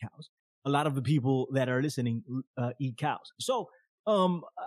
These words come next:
I was listening, I was, and I am still listening a little bit more skeptically now, of course, because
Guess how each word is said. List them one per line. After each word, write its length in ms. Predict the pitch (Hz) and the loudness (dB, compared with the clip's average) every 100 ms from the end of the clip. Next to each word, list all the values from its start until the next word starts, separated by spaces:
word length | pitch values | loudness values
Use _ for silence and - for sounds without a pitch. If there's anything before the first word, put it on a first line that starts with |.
| - | -6
I 160 | 156 165 | 0 2
was 240 | 165 147 | 2 2
listening, 560 | 147 170 - 208 247 220 | 2 2 0 -2 0 -2
I 180 | 143 139 | 0 0
was, 200 | 139 127 - | 0 0 -2
and 140 | 147 | 0
I 80 | 143 | 0
am 220 | 143 139 | 2 0
still 460 | 127 - 247 254 247 | -2 -2 2 4 4
listening 540 | 143 120 - 113 117 117 _ _ _ - | 2 2 -2 -4 -4 -6 _ _ _ 0
a 40 | |
little 220 | 143 175 | 2 4
bit 160 | 151 175 | 4 2
more 240 | 170 160 | 4 2
skeptically 680 | 139 - 185 - 139 135 123 | 2 -4 -4 -2 -4 -2 0
now, 220 | 120 120 | 0 -2
of 100 | 113 | -4
course, 300 | - 117 117 | -6 -8 -8
because 500 | - 117 117 113 107 | -8 -6 -4 -6 -10